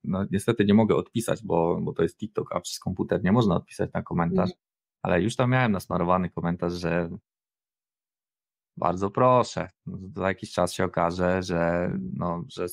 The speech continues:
Speaker 1: że są prob-, tak jak mówiłaś, to z tą, z, z korektą w Gazecie Wyborczej, nie?
Speaker 2: Mhm.
Speaker 1: E, dwa czy trzy dni po ogłoszeniu tej wiadomości wyszedł taki babol, że
Speaker 2: Mhm.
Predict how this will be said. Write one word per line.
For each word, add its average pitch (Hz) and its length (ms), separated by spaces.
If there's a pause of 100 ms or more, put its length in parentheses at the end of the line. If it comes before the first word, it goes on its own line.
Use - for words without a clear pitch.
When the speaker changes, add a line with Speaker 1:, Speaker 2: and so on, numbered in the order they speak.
(160)
Speaker 1:
że 104 120
są 101 160
prob-, 110 340
tak 135 140
jak 156 100
mówiłaś, 160 320
to 147 120
z - 80
tą, 143 280
z, 135 120
z 127 260
korektą 135 440
w 90 280
Gazecie 87 340
Wyborczej, 82 520
nie? 90 120 (540)
Speaker 2:
Mhm. 196 360
Speaker 1:
E, - 40 (960)
dwa 107 400
czy - 160
trzy - 280
dni 110 280
po 98 140
ogłoszeniu 98 440
tej 101 160
wiadomości 92 680
wyszedł 104 400
taki 143 300
babol, 92 720 (600)
że 101 420
Speaker 2:
Mhm. 95 200